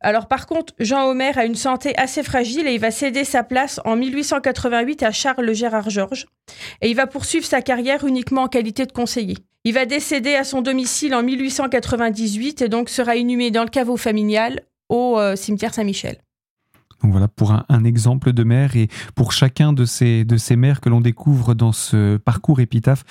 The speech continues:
Speaker 2: vous avez des anecdotes à raconter sur, sur sa vie, sur ce qu'il a fait en tant que maire et puis, euh, sur sa fin de vie.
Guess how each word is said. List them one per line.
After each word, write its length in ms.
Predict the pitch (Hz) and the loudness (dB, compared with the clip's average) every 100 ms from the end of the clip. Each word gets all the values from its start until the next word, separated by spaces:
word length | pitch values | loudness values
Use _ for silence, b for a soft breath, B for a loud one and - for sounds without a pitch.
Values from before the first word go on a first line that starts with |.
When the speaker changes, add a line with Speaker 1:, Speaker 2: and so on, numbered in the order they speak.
| B B | B B
Speaker 2:
vous 220 | 120 139 131 | 4 4 4
avez 200 | 120 135 | 4 4
des 220 | 135 123 | 4 4
anecdotes 480 | 120 117 117 127 120 | 4 4 2 2 2
à 40 | |
raconter 460 | 117 - 110 127 127 | 2 2 2 2 2
sur, 540 | - 131 120 113 107 | 2 2 4 4 2
sur 240 | - 135 | 2 0
sa 160 | - 123 | 4 2
vie, 240 | 113 156 170 B B | 4 2 2 B B
sur 500 | - 139 139 123 120 | 0 4 4 4 0
ce 80 | - | 0
qu'il 200 | - 123 | 2 4
a 80 | 117 | 4
fait 260 | 165 175 - | 2 0 2
en 120 | 127 | 2
tant 160 | 127 | 2
que 120 | 113 120 | 2 4
maire 240 | 123 139 | 4 2
et 80 | 107 | -2
puis, 360 | - 123 131 117 | 0 2 4 4
euh, 60 | |
sur 420 | 110 - 123 113 | 0 0 2 2
sa 120 | 107 123 | 2 2
fin 160 | 123 | 2
de 80 | 120 | 2
vie. 160 | 117 | 2